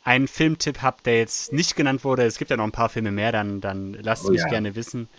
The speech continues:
Speaker 2: Gerne, die,
Speaker 1: Genau.
Speaker 2: die gucke ich mir dann auch an. Vielleicht kann ich die ja dann, äh, auch mal schauen, um mich wieder etwas romantischer zu machen, weil als Autor muss man natürlich eher Konflikte finden als Happy Ends.
Speaker 1: <laughs>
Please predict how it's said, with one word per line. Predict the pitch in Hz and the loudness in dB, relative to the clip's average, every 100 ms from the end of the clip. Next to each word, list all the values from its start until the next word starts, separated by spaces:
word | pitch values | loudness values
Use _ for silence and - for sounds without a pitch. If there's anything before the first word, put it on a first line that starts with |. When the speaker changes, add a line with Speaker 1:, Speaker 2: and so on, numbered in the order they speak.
| - - | -20 0
Speaker 2:
Gerne, | 95 104 110 85 | 4 6 6 4
die, | |
Speaker 1:
Genau. | 95 107 | 0 0
Speaker 2:
die | 92 | 4
gucke | 131 135 | 6 6
ich | 127 | 4
mir | 107 | 6
dann | 101 | 6
auch | 95 82 | 4 0
an. | - 107 110 - | 2 2 2 0
Vielleicht | 90 87 - | -2 0 -2
kann | - - | -4 -6
ich | - | -6
die | - | -4
ja | 85 | -4
dann, | 80 165 165 _ _ _ _ _ | -4 -10 -16 _ _ _ _ _
äh, | - 67 | -2 -2
auch | - | -2
mal | 95 85 | 0 0
schauen, | 82 82 87 87 | 2 2 4 2
um | 87 | 0
mich | 90 - - _ | -2 -6 -14 _
wieder | - 85 85 | -6 -2 -2
etwas | - 87 - | -4 -2 -2
romantischer | 90 85 98 98 - - | 2 4 4 2 -2 -2
zu | 101 | 0
machen, | 87 87 85 | 0 0 -2
weil | 85 | 0
als | 87 - | -2 -4
Autor | - - 107 | 0 4 8
muss | 101 104 | 6 4
man | 104 90 | 0 -2
natürlich | 90 101 92 - | -4 -4 -8 2
eher | 101 95 | 4 4
Konflikte | 92 82 127 127 113 | 0 4 4 4 0
finden | - 104 95 117 101 - _ _ _ | -2 -2 -2 -2 -4 -10 _ _ _
als | 95 - | -2 0
Happy | 90 - 113 | 0 6 8
Ends. | 120 92 - | 8 4 -4
Speaker 1:
<laughs> | 180 | -12